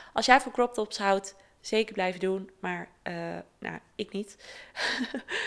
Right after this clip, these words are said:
Ik hou meer van tijdloze stijl, weet je wel. Van mooie,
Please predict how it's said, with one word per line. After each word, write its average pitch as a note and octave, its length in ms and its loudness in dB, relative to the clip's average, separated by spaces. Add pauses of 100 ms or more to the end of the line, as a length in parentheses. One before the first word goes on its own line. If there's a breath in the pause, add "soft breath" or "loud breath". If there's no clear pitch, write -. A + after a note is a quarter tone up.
(300 loud breath)
Ik C4+ 200 2
hou A3+ 220 4
meer G#3 160 2
van G#3 220 -6
tijdloze G#3+ 640 4
stijl, E3+ 340 -2
weet E3+ 180 -2
je G3 60 -6
wel. G3+ 160 2
Van G3 160 -6
mooie, G3 420 0